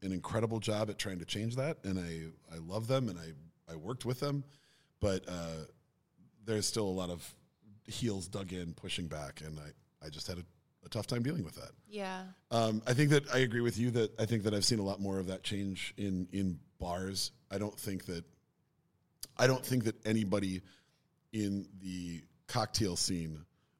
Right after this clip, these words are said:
Speaker 1: would be like, <gasps> "A woman?" You know, like, I
Speaker 2: Yeah.
Speaker 1: think that people are just accepting that, hey, if you're back
Speaker 2: Totally.
Speaker 1: there, you're clearly talented, and that's amazing. Um, I think the way that I would answer it is I really didn't know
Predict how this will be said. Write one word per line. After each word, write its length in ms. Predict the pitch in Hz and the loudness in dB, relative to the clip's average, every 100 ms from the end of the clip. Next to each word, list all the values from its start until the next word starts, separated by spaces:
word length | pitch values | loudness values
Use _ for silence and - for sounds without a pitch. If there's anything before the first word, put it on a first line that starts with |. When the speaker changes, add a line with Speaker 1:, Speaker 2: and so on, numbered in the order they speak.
| - | -6
Speaker 1:
would 140 | 107 | -2
be 120 | 98 | 0
like, 240 | 87 76 - 240 254 | -2 -2 -2 -2 -2
<gasps> 200 | - - | 0 4
"A 100 | 120 | 6
woman?" 580 | 92 175 208 82 92 104 - - | 10 10 10 6 0 -8 -14 -2
You 120 | 123 | 2
know, 160 | 120 110 | 4 4
like, 240 | 104 101 | 2 2
I 60 | 117 | 2
Speaker 2:
Yeah. 180 | 104 180 | 6 4
Speaker 1:
think 100 | 98 | 4
that 120 | 107 | 0
people 240 | - 92 95 | 0 -2 -2
are 60 | |
just 280 | 82 87 - - | -6 -8 -10 -2
accepting 460 | - 110 - 87 | 2 4 2 -4
that, 160 | 87 - | -4 -4
hey, 140 | 113 | -2
if 100 | 92 | 0
you're 120 | 98 87 | -2 -2
back 160 | 87 | -2
Speaker 2:
Totally. 180 | 85 92 | -2 -4
Speaker 1:
there, 80 | 87 | -4
you're 80 | 85 | -6
clearly 320 | - 87 85 | -6 -6 -6
talented, 480 | - 80 76 - 76 | -6 -8 -8 -12 -10
and 100 | 78 | -10
that's 200 | 76 85 | -8 -6
amazing. 440 | 82 76 80 73 - - - _ _ - | -4 -4 -8 -12 -16 -20 -20 _ _ 4
Um, 240 | 120 113 113 | 6 8 6
I 100 | 131 | 6
think 240 | 139 147 127 127 120 | 6 4 2 -8 2
the 60 | 127 | 8
way 120 | 131 | 10
that 120 | 123 | 10
I 120 | 123 | 10
would 120 | 190 107 | 8 6
answer 360 | 101 92 101 | 2 0 0
it 140 | 95 98 | -2 -2
is 480 | 104 98 98 - - - _ _ _ _ 123 | -2 0 2 2 0 -6 _ _ _ _ 4
I 100 | 127 | 4
really 540 | 117 110 131 131 127 | 4 4 6 6 6
didn't 400 | 120 127 135 120 | 4 6 6 4
know 500 | 117 127 98 87 | 4 4 4 0